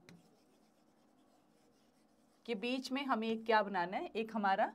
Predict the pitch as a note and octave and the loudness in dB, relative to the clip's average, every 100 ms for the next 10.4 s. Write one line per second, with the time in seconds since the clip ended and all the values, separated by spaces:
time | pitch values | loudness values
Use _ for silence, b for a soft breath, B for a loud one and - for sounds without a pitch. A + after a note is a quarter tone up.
0 | - - C4 C4 A3+ G#3 G3+ - E3+ - | -10 -8 -2 0 0 -2 -2 -2 -6 -6
1 | E3+ F3+ - A#3+ D#4 D#4+ A#3 A#3 A#3+ - | -12 -12 -10 -6 -6 -4 -4 -4 -6 -6
2 | - - - _ b b b B3+ C#4 C4+ | -8 -12 -20 _ b b b -2 -2 -2
3 | C4 A#3 A3+ A3+ - G3+ F#3+ F3 D#3 C#3 | -2 0 -2 -4 -2 -2 -2 -6 -10 -12
4 | D#3+ - _ _ B B B B B B | -16 -20 _ _ B B B B B B
5 | F#3+ G#3+ F3+ - C4+ C#4 C#4+ D4 D4+ C#4 | -6 -4 -4 -2 2 2 2 0 -2 -2
6 | C4+ A3 A#3+ C4+ G#3 B3+ B3+ A#3+ G3+ - | -6 -6 -4 -4 6 8 8 4 -6 -4
7 | G3+ G3+ A3 G#3+ B3+ C4 A#3+ G#3 A3+ - | -4 -2 -4 -2 -2 0 -4 -4 -4 -4
8 | G3+ G#3+ A#3 A#3 A3 F#3+ G3 F#3+ F3+ G#3 | -8 -6 -4 -4 -2 -2 -2 0 0 2
9 | G#3 D#3+ - B3 C4+ A#3 B3+ C4 B3+ A#3+ | 0 -2 -6 -10 -8 -8 -6 -6 -6 -2
10 | G3+ G3 A3 | 0 2 0